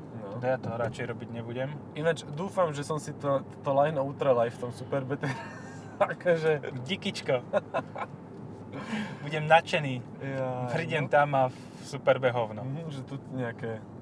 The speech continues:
Speaker 1: dusné prostredie. Že ťa dusí.
Speaker 2: Čo dusné, grcné.
Speaker 1: Grcné, no. Hej.
Speaker 2: Tak, tak ohovne pocit je tam.
Speaker 1: Som bol s L dvesto v Hornbachu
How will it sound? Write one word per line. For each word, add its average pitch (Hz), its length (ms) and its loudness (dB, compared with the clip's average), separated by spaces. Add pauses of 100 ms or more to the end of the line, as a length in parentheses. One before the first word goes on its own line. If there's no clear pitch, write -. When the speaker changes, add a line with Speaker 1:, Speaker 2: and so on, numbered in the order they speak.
(260)
Speaker 1:
dusné 127 380 -4
prostredie. 104 680 -6 (920)
Že 123 140 0
ťa 131 140 -2
dusí. 123 360 -6 (680)
Speaker 2:
Čo - 140 -6
dusné, 131 340 -2
grcné. 123 460 -4 (260)
Speaker 1:
Grcné, 127 440 -6
no. 113 260 -8 (680)
Hej. - 200 -10
Speaker 2:
Tak, 135 140 2 (180)
tak 185 140 2 (120)
ohovne 147 400 4 (200)
pocit 139 280 -2
je 117 160 -6
tam. 117 240 -2 (400)
Speaker 1:
Som 143 180 -4
bol 165 200 10
s 147 100 -6 (460)
L 175 180 6
dvesto 156 480 4
v 147 440 2
Hornbachu 127 960 2